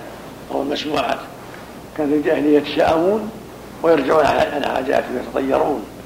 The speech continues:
فالنبي أبطلها، والطيرة ما أمر الإنسان أن رده، لا،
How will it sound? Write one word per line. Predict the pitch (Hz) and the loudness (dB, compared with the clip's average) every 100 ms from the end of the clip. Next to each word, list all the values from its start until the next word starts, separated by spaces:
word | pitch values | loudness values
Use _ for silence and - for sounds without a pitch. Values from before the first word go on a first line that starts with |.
| - - - | -18 -18 -6
فالنبي | 175 175 415 | -2 0 2
أبطلها، | - - - - - - - - - - - - - - | 2 2 2 0 -4 -10 -14 -16 -16 -16 -18 -18 -12 -10
والطيرة | - 160 165 | -8 -2 0
ما | 170 175 | 0 0
أمر | 156 143 | 0 0
الإنسان | 147 165 165 | -2 -2 -2
أن | 160 | 2
رده، | 170 131 107 - - - - - - | 0 0 -6 -6 -8 -10 -14 -12 2
لا، | 165 - | 4 4